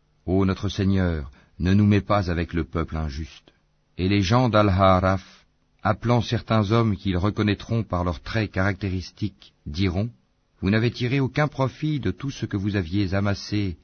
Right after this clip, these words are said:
et de l'orgueil dont vous étiez enflés. Est-ce donc ceux-là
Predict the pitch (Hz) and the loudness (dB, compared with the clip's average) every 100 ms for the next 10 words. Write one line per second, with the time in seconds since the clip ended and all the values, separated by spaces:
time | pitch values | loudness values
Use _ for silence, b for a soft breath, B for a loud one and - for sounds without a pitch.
0 | _ 90 101 104 78 76 104 92 90 87 | _ -2 2 2 0 -2 0 0 -2 -2
1 | 90 82 92 85 85 80 - 78 - _ | -4 -4 -4 -2 -4 -4 -8 -10 -10 _
2 | _ _ _ - 123 95 95 120 104 - | _ _ _ -4 -4 -2 0 2 0 -6
3 | - 113 110 120 | -2 0 2 -2